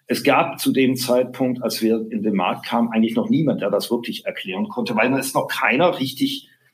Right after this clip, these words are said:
erfahren hat. Es geht beim Elektroauto viel darum, wo kann ich laden, wie lade ich. Äh, ist alles einfach, wenn man weiß, wie man's macht. Das ist ungefähr so, wie wenn man,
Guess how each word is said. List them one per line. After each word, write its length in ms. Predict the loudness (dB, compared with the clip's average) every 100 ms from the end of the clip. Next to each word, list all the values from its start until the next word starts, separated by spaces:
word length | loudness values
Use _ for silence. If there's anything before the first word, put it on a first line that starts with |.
| _
erfahren 480 | -2 0 2 0 0
hat. 160 | -6 -12
Es 220 | -10 -2
geht 160 | 0 2
beim 420 | 4 4 0 -2
Elektroauto 640 | -4 -2 0 0 2 0 -2
viel 200 | 2 4
darum, 520 | 4 4 2 2 0
wo 100 | -2
kann 200 | 0 0
ich 160 | -2 0
laden, 560 | 2 2 2 0 -2 -10 -20 -18 -4
wie 160 | 0
lade 320 | 2 4 4
ich. 400 | 0 -4 -6 -10 -16 _ -20 _ _
Äh, 400 | -2 0 2 2 -2 -6 -20 -20 _ _ _ -12
ist 240 | -8 -4 2
alles 600 | 2 2 0 -4 -12 _ _ _ 2
einfach, 840 | 4 4 2 2 2 -2 -8 -6
wenn 540 | -4 -2 2 4 4
man 320 | 2 2 0
weiß, 400 | 0 2 0 -2
wie 80 | 0
man's 240 | 0 0 0
macht. 460 | 2 0 -4 -12 -16 -16 -16 -18 -6
Das 120 | -2
ist 60 | 0
ungefähr 400 | 2 2 2 2
so, 320 | 2 0 2
wie 140 | 2
wenn 100 | 2
man, 520 | 2 2 2 0 -4